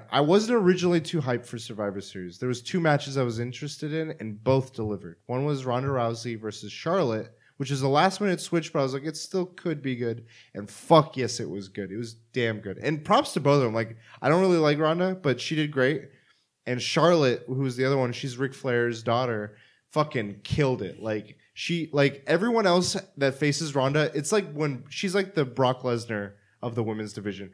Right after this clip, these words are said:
Anyone who faces her is already, like, at a disadvantage 'cause they can't get to her intensity level. But Charlotte is, like,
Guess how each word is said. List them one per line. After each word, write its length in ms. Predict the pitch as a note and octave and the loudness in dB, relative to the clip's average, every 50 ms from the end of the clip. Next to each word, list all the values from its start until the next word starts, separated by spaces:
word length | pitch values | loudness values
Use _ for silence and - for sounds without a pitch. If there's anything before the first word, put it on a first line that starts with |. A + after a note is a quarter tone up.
| - _ _ - | -20 _ _ -4
Anyone 260 | - D#3 E3+ F3+ G3 F#3 | 0 4 4 6 6 4
who 40 | D#3 | 4
faces 420 | - D#3 D3 C#3+ B2+ C3 A#2 A2 | 4 4 4 4 4 0 -4 -4
her 180 | A#2+ A#2+ A#2 G2 | -2 -2 0 0
is 160 | G#2+ A#2 B2+ | -2 -2 0
already, 320 | A2+ C3 C3+ C3+ C3 C3+ | 2 2 2 2 2 2
like, 200 | C3 B2 A#2+ - | 0 0 -2 -2
at 140 | - A#2+ A#2+ | -2 -2 -2
a 40 | A#2 | -2
disadvantage 640 | A2 A2+ A#2 A2 - A2+ F#2+ A2 G#2 G#2+ A2 A2+ A2+ - | -4 -4 -8 -8 -8 -6 -4 -2 0 0 -2 -2 -6 -8
'cause 120 | - A2+ | -8 -6
they 100 | A2 A#2+ | -4 -6
can't 320 | A#2 - - A#2 A2 G2 - | -6 -6 -8 -10 -10 -8 -8
get 160 | B2 A#2+ B2 | -10 -8 -8
to 100 | - A#2 | -8 -10
her 340 | G2 G#2 A2+ A2 A2 G#2+ - - | -8 -6 -6 -6 -6 -6 -8 -10
intensity 480 | A#2 A2+ G#2+ A2 A2 G#2+ G#2 - C3 | -10 -12 -10 -10 -10 -10 -10 -10 -10
level. 360 | C3 C3 C3+ C#3 D3+ D#3 D3+ - _ _ - _ _ _ _ _ | -8 -8 -8 -8 -10 -12 -12 -16 _ _ -20 _ _ _ _ _
But 220 | - B2+ A#2+ A2 - | 2 2 2 2 0
Charlotte 480 | - - - D3 C#3+ D#3 E3+ F3 C#3+ | -4 -4 0 2 2 4 4 2 0
is, 160 | D#3 C#3+ A#2+ B2 | 0 -2 -2 -2
like, 240 | C3 C#3+ A#2+ - | -2 -2 -4 -6